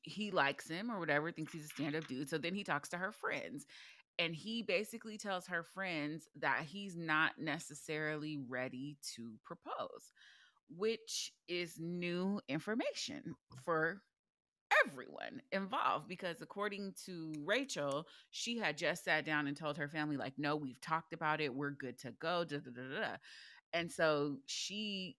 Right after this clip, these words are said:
goes out to talk to him, and she's like, "What the fuck?" And he was like, "I, I told them the truth. Like, you and I haven't had a chance to connect since the, um, the fantasy suite. And I've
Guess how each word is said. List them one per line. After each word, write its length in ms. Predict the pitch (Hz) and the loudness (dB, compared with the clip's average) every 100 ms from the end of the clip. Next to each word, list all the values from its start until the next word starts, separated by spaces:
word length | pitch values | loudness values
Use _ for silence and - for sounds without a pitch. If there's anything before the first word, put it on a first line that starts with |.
| - | -2
goes 340 | 170 165 170 - | 4 6 6 4
out 340 | 151 165 - - | 6 6 4 -2
to 100 | 170 | -6
talk 320 | 180 156 - | 0 0 0
to 80 | 160 | -2
him, 320 | 160 147 151 | 0 2 0
and 160 | - 156 | -2 -6
she's 220 | 185 170 | -6 -6
like, 280 | 147 143 135 - | -2 -2 -4 -10
"What 300 | 147 160 185 | -2 -2 -2
the 100 | 226 | -6
fuck?" 480 | 226 - 453 - - _ - - _ _ _ _ _ - - | -6 -4 -4 -4 -8 _ -20 -20 _ _ _ _ _ -14 -4
And 100 | 175 | -2
he 100 | 185 | 0
was 140 | 180 180 | 2 6
like, 240 | 165 156 | 6 8
"I, 220 | - 180 - - | 8 8 6 6
I 100 | 156 180 | 6 6
told 300 | 202 202 196 | 0 -2 -2
them 160 | 196 | -4
the 100 | 196 | -4
truth. 400 | 226 392 175 123 | -2 0 0 0
Like, 200 | 139 151 147 156 | 4 4 2 -2
you 220 | 160 202 | 0 2
and 100 | 214 | 2
I 200 | 160 156 | 4 4
haven't 320 | 175 156 180 | 4 2 2
had 180 | 175 160 | 0 -2
a 60 | 180 | -2
chance 360 | 170 165 - | -4 -6 -6
to 60 | 190 | -10
connect 460 | 208 156 139 143 - _ | -6 -2 -2 -4 -12 _
since 420 | - 147 160 - - | -6 -2 -2 -4 -8
the, 480 | 139 151 156 160 - | -6 -4 -4 -6 -2
um, 440 | 151 135 120 135 160 - - _ _ _ _ _ _ _ _ | 0 0 0 -2 -4 -10 -20 _ _ _ _ _ _ _ _
the 340 | 156 160 156 170 | 0 4 4 4
fantasy 420 | 196 220 277 160 | 0 -2 -2 -4
suite. 440 | 151 139 139 156 - | -6 -2 0 0 0
And 160 | 160 156 | 2 6
I've 400 | 120 143 156 156 | 10 12 10 6